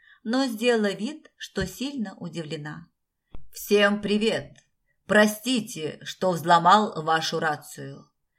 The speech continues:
Я Лельдис Вэлл, пришёл помогать Лее. Располагайте мной как частью отряда". Остальных я уже знаю, можете не представляться. Эрги посмотрел на Вэлла,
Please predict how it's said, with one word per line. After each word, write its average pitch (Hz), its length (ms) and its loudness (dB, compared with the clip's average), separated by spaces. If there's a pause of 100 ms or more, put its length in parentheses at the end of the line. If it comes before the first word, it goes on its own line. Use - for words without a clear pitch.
(180)
Я 190 260 6
Лельдис 185 520 2
Вэлл, 180 480 -2 (320)
пришёл 208 500 2
помогать 190 520 4
Лее. 175 520 -2 (320)
Располагайте 190 840 6
мной 185 600 -2
как 175 240 2
частью 170 560 -4
отряда". 151 680 -8 (440)
Остальных 202 800 4
я 190 240 4
уже 190 180 -2
знаю, 175 640 -6 (180)
можете 214 560 -2
не 180 100 -8
представляться. 143 920 -10 (840)
Эрги 196 440 2
посмотрел 175 600 -4
на 156 160 -2
Вэлла, 170 500 -8